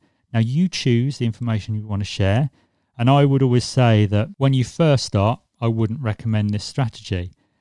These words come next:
But as you get into the things and get a group of people that you're happy sharing your statistics with,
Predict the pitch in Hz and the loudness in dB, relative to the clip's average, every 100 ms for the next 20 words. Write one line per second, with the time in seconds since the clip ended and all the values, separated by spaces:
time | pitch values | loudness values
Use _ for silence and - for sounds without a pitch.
0 | _ 156 - 202 - 202 - 147 156 185 | _ -16 -2 -2 0 -4 -4 -2 2 2
1 | - 143 127 151 _ - 98 104 135 - | 0 -4 -6 -12 _ -2 0 0 -2 -6
2 | 117 117 117 110 _ _ 131 135 123 - | -6 -4 -4 -6 _ _ -8 -6 -8 -2
3 | 123 127 117 - 120 117 117 113 117 131 | -4 -2 -8 -6 -6 -4 -2 -2 -2 0
4 | 117 95 139 123 - 120 104 - 127 117 | 0 0 -4 -4 -4 -4 -4 -2 0 2
5 | 110 107 107 101 - - 180 - - - | 0 0 0 -2 -10 -2 -2 -2 -10 -4
6 | 104 92 107 - | -2 0 -2 -6